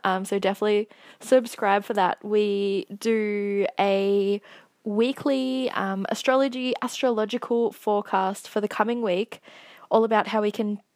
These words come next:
channel the energies of that week. Like, so we talk about the moon and what the planets are doing, pretty much just what the cosmos are doing,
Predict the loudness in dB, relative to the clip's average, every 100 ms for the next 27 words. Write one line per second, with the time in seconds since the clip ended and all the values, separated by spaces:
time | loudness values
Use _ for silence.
0 | _ _ _ _ -6 0 0 2 0 -2
1 | -2 0 0 0 -2 0 2 2 0 -2
2 | -2 -2 -2 0 -2 -4 -4 -4 -6 -10
3 | -2 -2 -4 -6 -6 -4 -4 -4 -4 -2
4 | 0 2 0 0 -2 -2 -6 -8 -6 -6
5 | -6 -2 0 0 -2 -2 -2 -2 -6 -8
6 | -6 -6 -6 -10 -4 -6 -4 -4 -4 -2
7 | -4 -4 -2 0 0